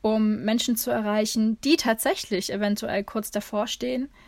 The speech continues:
ja, einfach mit ihrer Energie und ihrer Balance nicht mehr hinkommen, ja, sich, sich einfach, äh, chronisch müde fühlen, überlastet vom Leben, überfordert vom Leben und grundsätzlich einiges ändern möchten, um wieder mehr Lebensfreude und Flow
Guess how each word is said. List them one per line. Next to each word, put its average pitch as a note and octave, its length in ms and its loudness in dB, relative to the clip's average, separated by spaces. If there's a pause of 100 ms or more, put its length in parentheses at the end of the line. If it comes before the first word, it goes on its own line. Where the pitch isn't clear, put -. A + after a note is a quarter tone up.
(280)
ja, A3+ 200 2
einfach A3+ 400 0
mit A#3 140 0
ihrer G#3+ 260 0
Energie A3 480 2
und A#3 140 2
ihrer G#3+ 180 0
Balance G3+ 480 2
nicht A3 160 0
mehr A3 120 4
hinkommen, G#3+ 600 0
ja, G#3+ 140 -2
sich, - 340 -6 (320)
sich - 200 -8
einfach, A#3 520 0 (600)
äh, G#3+ 100 -2
chronisch C#4 520 4
müde D4 300 4
fühlen, B3 600 2
überlastet A#3 600 0
vom A#3+ 240 0
Leben, A#3 440 2
überfordert A3+ 600 0
vom A3 220 2
Leben G#3 540 2
und G#3 640 0 (560)
grundsätzlich B3+ 800 0
einiges A3+ 460 2
ändern A#3 360 2
möchten, G#3 380 0
um G#3+ 160 2
wieder G#3+ 240 0
mehr G3+ 240 2
Lebensfreude G#3 960 0
und G3 320 -4
Flow - 720 -2